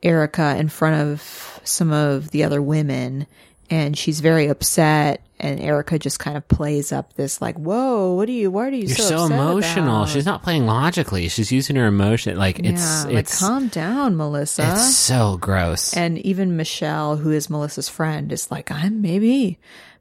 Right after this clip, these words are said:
Speaker 1: maybe Melissa is too emotional for this game." Uh, and Erica just kinda says, like, uh, to us, the viewer, like, "I'm going to manipulate Melissa." Uh, 'cause then she decides to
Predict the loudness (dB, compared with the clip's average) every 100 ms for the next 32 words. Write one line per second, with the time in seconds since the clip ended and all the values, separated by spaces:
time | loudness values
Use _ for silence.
0 | -4 0 2 2 2 2 0 -2 -2 -2
1 | -2 -4 -2 0 2 0 0 0 -2 0
2 | -2 -2 -6 -4 -4 -2 -2 -6 _ _
3 | -16 -14 -16 -20 -20 _ -2 2 4 4
4 | 2 -2 -4 -10 _ -2 0 2 2 4
5 | 4 2 0 -2 -2 0 0 0 0 0
6 | 0 -2 -4 -4 -10 -20 _ -12 -4 -4
7 | -2 2 2 2 0 0 4 4 4 4
8 | 0 -2 -4 -12 -4 0 2 2 2 2
9 | 0 -2 -2 2 4 2 2 2 2 2
10 | 2 4 4 2 0 _ -6 -2 0 0
11 | 0 0 0 -4 -16 -20 -20 -20 _ _
12 | 0 2 2 0 -2 2 4 4 4 2
13 | 0 -2 -4 -2 -2 -2 0 0 2 0
14 | -2 -8 -4 2 4 2 0